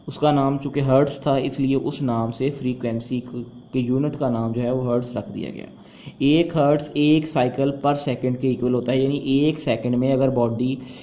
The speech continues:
एक cycle cover करती है तो उसकी frequency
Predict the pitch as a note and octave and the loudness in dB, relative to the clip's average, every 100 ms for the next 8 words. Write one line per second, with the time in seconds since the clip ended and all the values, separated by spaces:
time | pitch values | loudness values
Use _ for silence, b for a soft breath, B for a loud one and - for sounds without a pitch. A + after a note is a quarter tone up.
0 | B - D3+ D#3+ E3+ - C3+ B2+ C#3 C#3 | B 2 6 6 4 2 0 2 0 -2
1 | C3 C3+ D3+ B2 G#2+ B2 A#2+ B2 C3 C#3 | 0 0 0 -2 -2 -2 0 0 0 0
2 | C3+ C3+ - D3 C#3+ B2+ B2 B2 A#2+ A#2 | -4 -6 -4 -2 0 2 2 4 2 2
3 | - C3+ C#3 D3+ - | 2 4 4 2 -4